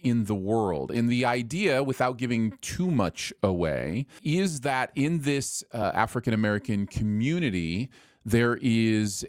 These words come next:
a hidden, let's say, sci-fi, maybe governmental, whatever thing going on that they are discovering this mystery of. And that mystery becomes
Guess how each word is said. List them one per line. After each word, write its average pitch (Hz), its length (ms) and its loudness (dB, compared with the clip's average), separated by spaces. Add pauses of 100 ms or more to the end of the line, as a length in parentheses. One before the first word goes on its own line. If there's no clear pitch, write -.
a 101 460 2
hidden, 185 760 0 (360)
let's 123 180 0
say, 123 260 -4
sci-fi, 143 1200 0 (500)
maybe 117 540 2
governmental, 139 1200 0
whatever 113 640 2
thing 127 360 -2
going 104 320 0
on 95 260 0
that 92 160 -2
they 104 180 0
are 98 400 0 (220)
discovering 87 800 -2
this 87 240 -2
mystery 92 460 0
of. 67 300 -2
And 110 160 0
that 123 180 -2
mystery 180 560 -4 (300)
becomes 98 640 0